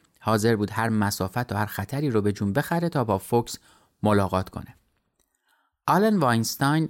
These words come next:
تو کتاب جنگل خالی از سکنه، جاسوسی شوروی در آمریکا، می‌نویسه:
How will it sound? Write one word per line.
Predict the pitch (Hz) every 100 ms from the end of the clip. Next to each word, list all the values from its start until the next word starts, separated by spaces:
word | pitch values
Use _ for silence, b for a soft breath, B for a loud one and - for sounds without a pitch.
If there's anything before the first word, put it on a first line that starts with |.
| -
تو | 113
کتاب | 107 104 123 135 135
جنگل | 131 107 104 117 135
خالی | - 104 98 98
از | 95
سکنه، | - 101 - 101 131 165 - b b b
جاسوسی | - 104 104 104 - 123
شوروی | 113 113 101 98 101
در | 104
آمریکا، | - 101 104 -
می‌نویسه: | 160 127 104 101 131 135